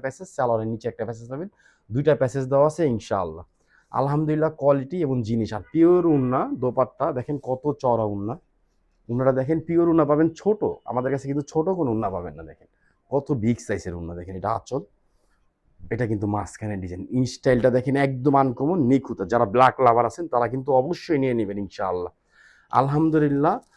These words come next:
ইউসুফ ফেব্রিক্স ডিফারেন্ট জিনিস পাবেন। এই যে প্যাচেসটা, এটা সালোয়ার, এটা কিন্তু জামা। এই যে দেখেন, এটা কিন্তু লাইট মিষ্টি কালার। একটু খেয়াল করে দেখেন ব্যাকপার্টে কিন্তু কাজ, হ্যাঁ ব্যাকপার্টে কাজ, হাতার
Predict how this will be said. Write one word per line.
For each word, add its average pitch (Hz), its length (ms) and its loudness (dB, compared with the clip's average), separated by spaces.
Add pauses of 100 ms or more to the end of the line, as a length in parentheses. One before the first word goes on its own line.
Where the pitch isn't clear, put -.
(320)
ইউসুফ 170 240 2 (100)
ফেব্রিক্স 165 320 2 (160)
ডিফারেন্ট 160 400 4
জিনিস 113 280 0
পাবেন। 131 280 0
এই 113 80 0
যে 110 120 0
প্যাচেসটা, 120 440 -4 (1120)
এটা 117 180 -4 (100)
সালোয়ার, 120 360 2 (520)
এটা 113 200 -2
কিন্তু 107 180 -4 (100)
জামা। 87 280 -8
এই 82 80 -12
যে 80 100 -14
দেখেন, 87 200 -16 (580)
এটা 117 200 2
কিন্তু 113 160 -4 (140)
লাইট 123 200 0 (100)
মিষ্টি 107 280 -4
কালার। 98 200 -4
একটু - 160 -6
খেয়াল 139 180 2
করে 143 160 2
দেখেন 156 240 0
ব্যাকপার্টে 147 380 2
কিন্তু 107 260 -4
কাজ, 78 220 -8
হ্যাঁ 262 140 -6 (260)
ব্যাকপার্টে 123 380 0 (100)
কাজ, 123 140 2 (640)
হাতার 120 280 0